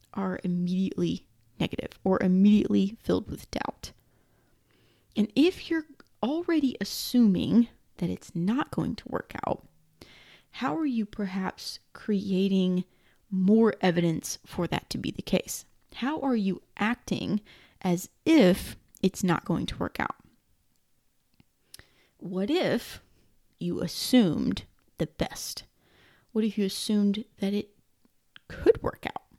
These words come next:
that it was possible? Try it on.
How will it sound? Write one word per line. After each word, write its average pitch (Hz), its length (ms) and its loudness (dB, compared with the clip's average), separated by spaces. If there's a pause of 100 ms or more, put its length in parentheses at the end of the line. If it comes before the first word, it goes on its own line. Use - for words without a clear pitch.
(420)
that 196 120 -10
it - 160 -6
was 214 400 2
possible? - 600 -14 (920)
Try 214 240 -6
it 349 100 -6
on. 339 220 -4